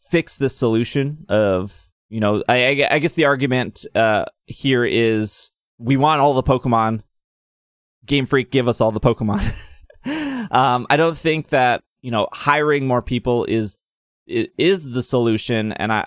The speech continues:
I also don't like that solution because I don't think fans and or customers should dictate how many employees should, you know, be at a company, right?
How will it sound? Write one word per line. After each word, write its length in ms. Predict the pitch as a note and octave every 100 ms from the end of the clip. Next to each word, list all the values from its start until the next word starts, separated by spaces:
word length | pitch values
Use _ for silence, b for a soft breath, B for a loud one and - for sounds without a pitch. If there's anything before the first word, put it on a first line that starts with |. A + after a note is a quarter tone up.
| -
I 220 | G#2+ A2
also 260 | C#3 C#3+
don't 160 | B2 A2
like 160 | A2+ A#2+
that 140 | A2
solution 420 | - A#2 A2 A2
because 260 | G#2+ A2+ A2
I 60 |
don't 140 | A#2+ G#2+
think 180 | A2+ G#2+
fans 400 | - A2+ A2+ A2
and 160 | A#2+ A#2+
or 80 | G#2+
customers 640 | - A2 - A#2+ A2+ G2+ b b
should 260 | _ B2 -
dictate 500 | A#2 - - A2+ - _ _ _ -
how 80 | A#2+
many 340 | A#2 A2+ F#2+
employees 460 | A2+ A2+ B2+ A2+ A2+
should, 240 | - A#2 - _
you 120 | A#2+
know, 120 | A2
be 220 | G2+ B2+ B2+
at 100 | A2
a 40 |
company, 460 | - C#3 A#2 C#2+ F#2+
right? 280 | A#2 B2